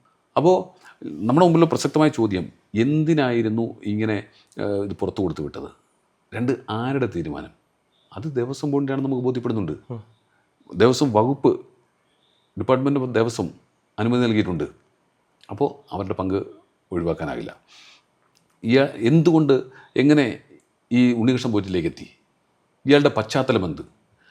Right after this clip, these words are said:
Speaker 1: ഞാൻ ചോദിക്കുന്നത് ശബരിമല പോലെ പ-, വരെ, ആ, പരിപാവനമായ പുണ്യമായ ഒരു ക്ഷേത്രത്തിലെ ഇത്തരത്തിലെ ശില്പങ്ങളും ഒക്കെ പുറത്തു കൊടുത്തു വിടുമ്പോൾ ആ കൊടുത്തു വിടുന്ന ആളുടെ ബാക്ക്ഗ്രൗണ്ട് ഒന്ന് അന്വേഷിക്കണ്ടേ?
Speaker 2: വേണം.
Speaker 1: അതിനപ്പുറത്തേക്ക് അയാളുടെ കൊടുത്തു വിടുമ്പം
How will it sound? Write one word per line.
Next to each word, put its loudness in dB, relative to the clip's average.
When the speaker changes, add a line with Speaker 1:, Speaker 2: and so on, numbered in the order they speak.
Speaker 1:
ഞാൻ 0
ചോദിക്കുന്നത് 2
ശബരിമല 2
പോലെ 0
പ-, -4
വരെ, 0
ആ, -2
പരിപാവനമായ 2
പുണ്യമായ -2
ഒരു -2
ക്ഷേത്രത്തിലെ -4
ഇത്തരത്തിലെ -2
ശില്പങ്ങളും -6
ഒക്കെ -10
പുറത്തു -10
കൊടുത്തു -4
വിടുമ്പോൾ -6
ആ -6
കൊടുത്തു -4
വിടുന്ന -2
ആളുടെ -2
ബാക്ക്ഗ്രൗണ്ട് -4
ഒന്ന് -8
അന്വേഷിക്കണ്ടേ? -16
Speaker 2:
വേണം. -8
Speaker 1:
അതിനപ്പുറത്തേക്ക് 2
അയാളുടെ 4
കൊടുത്തു 0
വിടുമ്പം 0